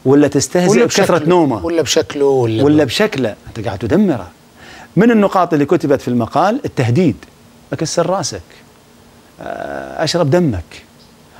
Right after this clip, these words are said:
Speaker 1: أنا أذبحك". هذا مو أبو.
Speaker 2: عدو.
Speaker 1: إي والله عدو. هذا حتى إسرائيليين ما سووا لهم شيء.
Speaker 2: مم.
Speaker 1: آه، ال-، المنع الغير المقنع،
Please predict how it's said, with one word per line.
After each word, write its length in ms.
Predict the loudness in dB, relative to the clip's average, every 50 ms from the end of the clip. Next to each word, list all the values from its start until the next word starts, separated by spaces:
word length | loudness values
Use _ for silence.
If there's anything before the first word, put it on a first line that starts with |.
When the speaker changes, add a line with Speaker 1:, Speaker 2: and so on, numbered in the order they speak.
| -6 -2
Speaker 1:
أنا 200 | -2 0 0 0
أذبحك". 560 | 2 0 0 0 -2 -8 -10 -12 -16 -20 -20 -20 _ _ _ _ -20 -20 -20 -20 -20 _ _ -20 -20 -20 -20 -20 -20 -20 _ _ _ _ _ _ _ _ _ _ -18 -14
هذا 120 | -8 -4 0
مو 260 | 2 2 2 2 2
أبو. 200 | 2 2 0 0 -2 -8 -20 -20 -20 -20 _ -4
Speaker 2:
عدو. 260 | -2 0 0 0 0 -4 -6 _ -20 _ -10 -6
Speaker 1:
إي 60 | -4
والله 220 | -2 0 2 0 0
عدو. 200 | 0 -2 -4 -6 -10 -14 -20 _ -20 -20 -20 -20 -18 -12
هذا 100 | -10 -6
حتى 120 | -4 -2
إسرائيليين 440 | -2 0 0 0 2 2 2 2 0
ما 100 | 0 -2
سووا 240 | -2 -4 -6 -6 -8
لهم 180 | -8 -10 -10
شيء. 140 | -10 -8 -6
Speaker 2:
مم. 160 | -6 -6 -6 -8 -12 -20 -20 -20 -20 -20 -20 -18 -10 -4 0
Speaker 1:
آه، 840 | 0 2 2 4 2 2 2 2 0 -2 -4 -6 -8 -10 -8 -4
ال-، 220 | -2 -2 -2 -2 0
المنع 500 | 0 0 2 2 4 4 4 4 4 2
الغير 360 | 4 4 4 4 4 4 2
المقنع، 440 | 0 0 0 0 0 -2 -2 -2